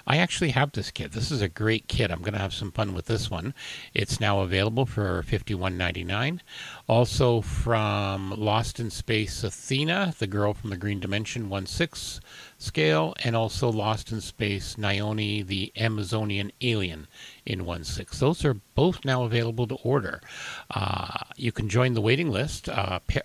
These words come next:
our good friends at Paragraphics have the Shuttlecraft detail set in one thirty-second scale.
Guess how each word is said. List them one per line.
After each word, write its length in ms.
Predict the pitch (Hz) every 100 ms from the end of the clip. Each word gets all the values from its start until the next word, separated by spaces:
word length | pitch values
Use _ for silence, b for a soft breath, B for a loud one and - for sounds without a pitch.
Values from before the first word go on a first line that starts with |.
| -
our 140 | 104
good 180 | 123 123
friends 260 | 123 110
at 100 | 131
Paragraphics 800 | - 117 101 98 110 - 190 - -
have 320 | 110 101 90
the 100 | 98
Shuttlecraft 600 | - 120 110 117 104 -
detail 420 | 113 - 131 139
set 260 | - 180 - B B B
in 200 | - 104
one 220 | 98 104 98
thirty-second 720 | 107 98 92 - 107 127 131
scale. 440 | - 143 175 202